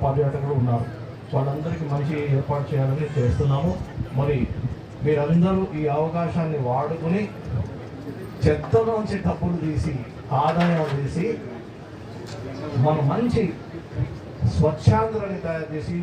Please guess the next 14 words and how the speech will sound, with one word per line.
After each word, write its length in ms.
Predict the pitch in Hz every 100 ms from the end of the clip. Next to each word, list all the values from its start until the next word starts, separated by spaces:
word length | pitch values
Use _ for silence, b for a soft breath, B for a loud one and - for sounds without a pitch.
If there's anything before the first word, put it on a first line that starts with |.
| 151
స్వచ్ఛాంధ్రతో 760 | - 139 - 202 196 196 175 175 175 147
ద్వారా 300 | 147 147 175 196 -
స్వర్ణాంధ్రం 680 | 147 156 185 233 226 214 190 175
తయారు 260 | 165 160 156
చేయాలని 360 | 156 151 151 147
మీరందరూ 360 | 139 131 160 165 -
చక్కటి 520 | 135 - - 185 180 156
కార్యక్రమంలో 500 | 151 156 160 160 147 -
పాల్గొంటారు, 640 | 135 156 160 156 151 156 180
పెద్ద 180 | 135 139 170
ఎత్తున 180 | 165 160
వచ్చి 140 | 151 -
పాల్గొంటారని 680 | 143 143 139 139 135 139 165 202 - - - - - 127
ఆశిస్తూ, 400 | 151 170 165 -